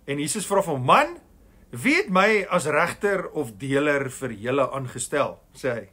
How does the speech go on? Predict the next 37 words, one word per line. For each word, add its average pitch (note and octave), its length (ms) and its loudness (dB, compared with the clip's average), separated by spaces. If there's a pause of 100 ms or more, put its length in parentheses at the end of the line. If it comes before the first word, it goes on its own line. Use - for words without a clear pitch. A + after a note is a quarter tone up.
(240)
Toe C4 100 -2
sê F#3+ 220 -2
hy F3 140 2
vir D3 180 -2
hulle, A2+ 240 -4 (480)
"Pas G3+ 420 0
op." B3+ 460 6 (840)
Ten G#3+ 180 -4
spyte F#4 560 -2
daarvan G#3 280 0
dat D#3 120 -4
Jesus D3 200 -10
dit C#3+ 200 -4
vir C#3 80 -10
die C#3 140 -4
ou C#3 120 -2
gesê C#3 220 -8
het C3+ 120 -6
en C3+ 60 -6
hom B2 120 -6
half A#2+ 180 -2
bietjie C#3+ 200 -8
afgesit D3+ 420 -8
het, G#2 140 -12
sê - 160 -6
hy D3 120 2
vir D3 140 -12
die C3 80 -8
mense, A#2+ 360 -10 (480)
"Pas C4 460 2
op G#3+ 280 2
en C#3+ 300 -8
wees E3+ 320 -2
op G3 140 -8
julle D3+ 200 -4
hoede B2 300 -4
vir - 220 -12